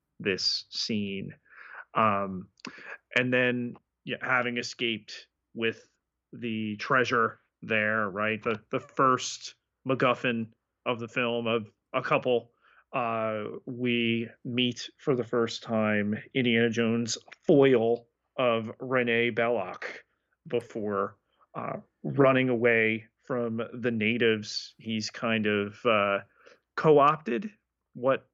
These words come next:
with, uh, his quest to steal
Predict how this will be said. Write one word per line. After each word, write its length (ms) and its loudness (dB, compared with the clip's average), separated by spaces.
with, 320 -4
uh, 440 -4
his 260 2
quest 680 -2
to 260 -6
steal 680 -2